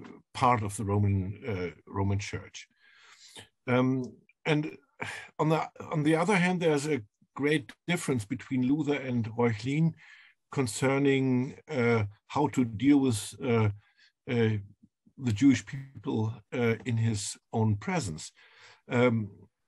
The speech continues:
Reuchlin was one of, uh, the very few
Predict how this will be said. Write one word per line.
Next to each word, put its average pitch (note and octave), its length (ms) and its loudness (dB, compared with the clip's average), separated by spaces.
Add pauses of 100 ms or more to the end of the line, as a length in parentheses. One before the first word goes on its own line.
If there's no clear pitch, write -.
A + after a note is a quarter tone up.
(100)
Reuchlin E3 560 0
was C3+ 380 0
one D#3 180 0
of, B2 300 -4 (100)
uh, C3 320 -4
the B2+ 140 -8 (280)
very F3 380 2
few G#2 340 -2